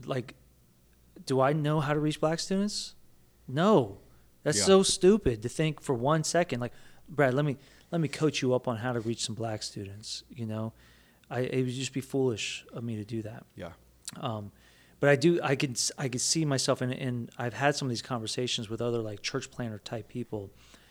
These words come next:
Speaker 1: where they, they wanna know the solution, they wanna fix the, the multi-ethnic problem. I put that in quotations, the multi-ethnic problem.
Speaker 2: Mm-hmm.
Speaker 1: And they get, they, they, they go down the path of tokenism.
Speaker 2: Yeah.
Speaker 1: You know,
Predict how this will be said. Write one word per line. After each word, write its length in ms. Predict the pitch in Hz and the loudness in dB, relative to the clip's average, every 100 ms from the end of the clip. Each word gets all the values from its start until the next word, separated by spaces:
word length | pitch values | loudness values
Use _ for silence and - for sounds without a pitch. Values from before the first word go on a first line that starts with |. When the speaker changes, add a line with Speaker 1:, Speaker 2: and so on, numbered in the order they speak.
| - - _ - | -20 -20 _ -4
Speaker 1:
where 140 | 135 | 0
they, 180 | 123 123 - _ _ - | 2 0 -4 _ _ -6
they 140 | 131 | 2
wanna 260 | 135 143 165 | 2 4 2
know 140 | 160 | 4
the 80 | 147 | 2
solution, 540 | 139 135 127 123 - 123 | 2 0 0 0 -2 -4
they 120 | 120 | -4
wanna 280 | 113 135 127 | -4 -6 -6
fix 560 | - 131 123 - - - - - - _ _ | -6 -6 -4 -2 -4 -6 -18 -20 -20 _ _
the, 180 | 123 123 117 _ _ - | -6 -4 -6 _ _ -10
the 300 | 117 110 107 | -6 -4 -2
multi-ethnic 580 | 120 127 131 120 123 - | -2 -2 -2 -4 -6 -4
problem. 580 | 127 117 110 113 107 104 _ _ _ | 0 0 0 -6 -8 -14 _ _ _
I 100 | - | -10
put 160 | 107 127 | -6 -4
that 120 | 120 | -2
in 80 | 107 | -4
quotations, 640 | - 110 - 110 - 101 101 | -10 -10 -8 -6 -6 -10 -12
the 80 | |
multi-ethnic 520 | 101 104 - 104 - - | -12 -12 -12 -14 -14 -10
problem. 420 | 117 113 104 101 - | -8 -8 -8 -14 -14
Speaker 2:
Mm-hmm. 300 | 113 104 104 | -12 -10 -8
Speaker 1:
And 80 | 110 | -4
they 100 | 131 | -2
get, 280 | 127 135 - - - | 0 -2 -4 -18 -10
they, 160 | 131 131 | -4 -2
they, 220 | 131 131 | 0 0
they 220 | 127 131 | 0 0
go 200 | 123 135 | 2 0
down 280 | 127 131 127 | 0 -2 -4
the 80 | 120 | -6
path 260 | 127 120 | -6 -8
of 100 | 95 | -10
tokenism. 500 | - 113 104 98 95 92 - _ _ _ _ - | -10 -10 -10 -12 -14 -16 -20 _ _ _ _ -10
Speaker 2:
Yeah. 200 | 101 92 | -8 -6
Speaker 1:
You 100 | 113 | -8
know, 220 | 101 98 | -8 -12